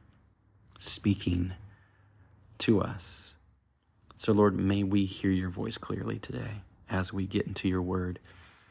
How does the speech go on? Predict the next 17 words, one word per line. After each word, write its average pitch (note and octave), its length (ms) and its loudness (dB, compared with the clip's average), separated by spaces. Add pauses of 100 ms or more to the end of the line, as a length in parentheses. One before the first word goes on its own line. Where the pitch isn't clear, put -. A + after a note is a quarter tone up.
(220)
as - 180 -4
we G2+ 100 6
spend G#2 320 4
some F2+ 180 2
time F#2 340 0
with F2+ 220 -4
you. F#2+ 300 -4 (560)
And G2 100 4
the G2+ 40 8
more G#2 160 8
time G#2+ 500 4
we G2+ 120 6
spend G2 360 2
with F2 180 0
you, F2+ 140 4
the F2+ 60 2
more F2 680 2